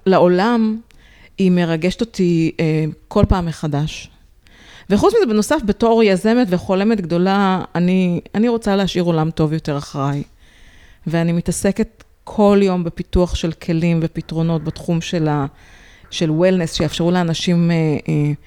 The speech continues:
איזון ונוכחות ומסוגלות טובה יותר להתמודד עם ה-, עם העולם הזה שאנחנו,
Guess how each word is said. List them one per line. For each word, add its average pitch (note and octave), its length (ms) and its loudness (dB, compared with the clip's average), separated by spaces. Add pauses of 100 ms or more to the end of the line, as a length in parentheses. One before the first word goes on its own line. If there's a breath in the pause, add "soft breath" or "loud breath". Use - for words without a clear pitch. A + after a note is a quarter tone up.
(260 loud breath)
איזון E3+ 600 2
ונוכחות E3 800 -2
ומסוגלות F3+ 920 0 (440 soft breath)
טובה F#3 460 2
יותר A#3 220 -2
להתמודד F3 540 -2
עם F#3+ 180 0
ה-, D3+ 260 0 (540 soft breath)
עם D#3 140 2
העולם D#3 400 0
הזה D#3 140 -4
שאנחנו, D3 680 -4